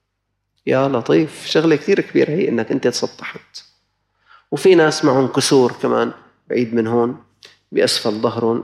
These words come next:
كمان م-، ممنوع، شلون بده يتسطح؟ وفي ناس مسطحين ورجليهم رافعين لهم إياها بهالسما، مربطين لهم إياها. وفي ناس، نسأل الله السلامة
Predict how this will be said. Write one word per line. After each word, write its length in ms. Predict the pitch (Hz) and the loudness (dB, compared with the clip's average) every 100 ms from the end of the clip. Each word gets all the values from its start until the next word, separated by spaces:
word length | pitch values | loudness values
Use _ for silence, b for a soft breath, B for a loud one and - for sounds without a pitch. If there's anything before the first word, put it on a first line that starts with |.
| - | -4
كمان 240 | 113 120 | 0 0
م-، 240 | 120 107 101 | 2 0 -2
ممنوع، 440 | 104 104 107 98 | -4 -2 -4 -4
شلون 240 | - 117 104 | -4 -4 -4
بده 140 | 107 | -8
يتسطح؟ 640 | - - - 117 127 - _ _ _ _ _ _ _ _ _ _ _ _ _ _ _ _ - | -8 -8 -8 -10 -14 -20 _ _ _ _ _ _ _ _ _ _ _ _ _ _ _ _ -10
وفي 200 | 123 151 | 0 4
ناس 220 | 147 143 | 4 2
مسطحين 540 | 123 120 - - 131 117 | -2 -4 -4 -4 -2 -2
ورجليهم 420 | 107 107 117 110 | -2 0 -2 0
رافعين 440 | 104 101 110 113 | -2 -4 -2 -2
لهم 160 | 95 101 | 0 -2
إياها 260 | 101 101 | -4 -4
بهالسما، 520 | 98 98 101 - 104 92 | -6 -6 -6 -2 0 0
مربطين 480 | 98 - - 101 | -2 -4 -6 -6
لهم 160 | 92 92 | -4 -6
إياها. 240 | 101 98 135 _ _ - b b b b b b - | -8 -12 -20 _ _ -20 b b b b b b -4
وفي 300 | 147 165 160 | 2 6 6
ناس، 540 | 151 143 - - - - - _ _ - | 6 2 -2 -8 -12 -18 -20 _ _ -4
نسأل 320 | 135 - 123 | -2 0 2
الله 240 | 123 120 120 | 2 2 0
السلامة 600 | - 127 117 117 113 | -2 0 2 2 0